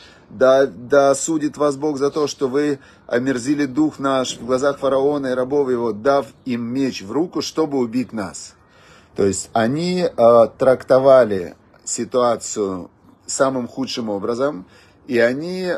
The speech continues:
а, как бы обвиняли в том Моше Рабейну и Аарона, что они якобы дали меч в руку, а, фараону, чтобы убить нас. Они не были благодарны Моше за то, что он пришёл избавить их от рабства.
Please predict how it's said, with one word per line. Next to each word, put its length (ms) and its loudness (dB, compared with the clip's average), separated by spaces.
а, 300 0
как 180 -2
бы 180 -4
обвиняли 800 -2
в 120 -16
том 460 -6
Моше 280 -4
Рабейну 580 -4
и 280 -6
Аарона, 580 -2
что 420 -4
они 280 -4
якобы 480 0
дали 420 2
меч 440 -6
в 140 -10
руку, 600 -4
а, 520 -2
фараону, 500 2
чтобы 280 -2
убить 280 -4
нас. 360 -10
Они 180 -2
не 140 0
были 160 2
благодарны 520 4
Моше 280 -2
за 120 -2
то, 140 0
что 220 -2
он 180 -2
пришёл 400 -2
избавить 400 0
их 120 -8
от 140 -6
рабства. 600 -4